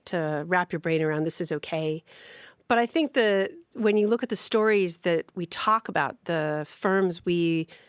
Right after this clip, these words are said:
idolize in a lot of ways, a lot of them, something about them failed, but it was the opportunities that they followed that really set their future and their success. And so focusing on that is,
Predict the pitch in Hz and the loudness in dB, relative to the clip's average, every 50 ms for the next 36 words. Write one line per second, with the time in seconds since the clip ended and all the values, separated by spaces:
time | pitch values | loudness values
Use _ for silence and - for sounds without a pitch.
0 | - _ - - 202 208 190 170 156 - - - - - - - - _ _ _ | -20 _ 0 0 2 2 0 0 0 -2 -2 -4 -6 -8 -10 -10 -14 _ _ _
1 | - 185 175 175 160 165 156 160 156 165 156 143 127 - - - - - - - | -2 0 0 0 0 0 0 0 0 -2 -2 -2 -4 -4 -6 -10 -12 -14 -18 -20
2 | - - - - - - 240 247 294 320 415 466 415 330 - 247 226 214 202 202 | -20 -20 -20 -10 -4 -2 0 2 2 2 2 0 0 0 2 2 4 4 4 4
3 | 196 196 202 - - - - _ _ _ _ - - - - 339 370 359 370 269 | 2 0 -2 -6 -12 -20 -20 _ _ _ _ -12 -4 0 2 2 4 4 2 2
4 | 185 190 190 220 - - 240 226 - - 220 208 202 202 196 - - - 202 185 | 2 2 0 0 0 -4 -4 -4 0 0 2 2 2 2 0 -4 -2 -2 0 0
5 | 190 - - 196 175 180 185 175 180 180 - 190 - - 190 180 175 175 170 165 | 0 0 0 0 0 0 2 2 0 0 -2 -4 -2 0 0 0 2 0 -2 -2
6 | - - 165 - 170 160 - - 214 208 240 226 - - - 55 55 - - - | -2 -6 -8 -8 -8 -10 -4 0 2 2 2 2 0 -2 -4 -4 -6 -8 -10 -14
7 | - _ _ _ - 196 - - 190 180 180 180 170 - - 180 160 - - - | -18 _ _ _ -2 -2 0 0 0 -2 -2 -2 -2 -2 -2 -2 -2 -4 -6 -10
8 | - _ _ _ _ _ - 202 190 175 - - 190 170 - - 185 160 151 151 | -20 _ _ _ _ _ -2 0 0 0 0 -2 -2 -2 0 -2 -2 -2 -2 -2
9 | 156 147 - - - - - - - 180 - - - - - - - - 202 185 | -4 -4 -4 -6 -8 -8 -4 -2 0 0 0 -2 -4 -6 -8 -8 -4 -2 -2 0
10 | - 277 254 240 - - 349 359 - 359 - - 240 208 185 180 170 175 175 170 | 2 2 0 0 0 0 0 0 0 -2 0 0 2 2 2 2 2 2 2 2
11 | 170 165 - - 175 160 - - - - | 2 2 0 -2 -4 -4 -4 -4 -6 -6